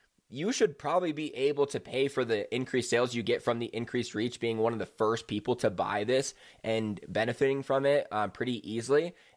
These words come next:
And this is just gonna be one of those features where the initial user base, a lot of people will say, "I'm not doing that.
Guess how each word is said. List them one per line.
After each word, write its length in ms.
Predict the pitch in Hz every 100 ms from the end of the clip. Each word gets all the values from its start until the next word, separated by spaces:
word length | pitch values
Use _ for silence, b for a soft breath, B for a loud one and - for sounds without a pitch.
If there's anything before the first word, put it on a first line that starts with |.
| -
And 220 | 120 120
this 160 | 120 143
is 120 | 139
just 160 | 135
gonna 160 | 143 135
be 100 | 131
one 140 | 123
of 60 | 120
those 160 | 107 -
features 500 | 110 117 127 127 113
where 480 | 113 110 107 98 - b b b -
the 300 | 113 117 117
initial 380 | 117 135 170 185
user 360 | 123 127 127 143
base, 320 | 135 156 -
a 60 |
lot 300 | 117 113 113
of 100 | 127
people 320 | - 123 120 113
will 100 | 110
say, 160 | 120 -
"I'm 220 | 190 202
not 260 | 165 135 -
doing 380 | 127 127 123
that. 360 | 123 117 120 -